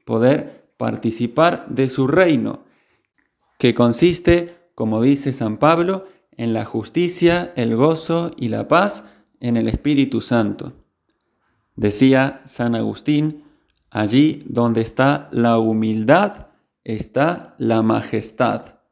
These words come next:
La majestad de Dios se oculta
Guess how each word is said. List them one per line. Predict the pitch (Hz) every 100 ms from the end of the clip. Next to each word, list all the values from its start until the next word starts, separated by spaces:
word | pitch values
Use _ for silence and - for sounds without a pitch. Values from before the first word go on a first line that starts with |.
| _ _ _ _ _
La | 110 104
majestad | 110 107 113 - 143 147 147
de | 113 113
Dios | 117 143 160 160 - _ _
se | - - 117 131 - _
oculta | 117 - 170 170 123 - - _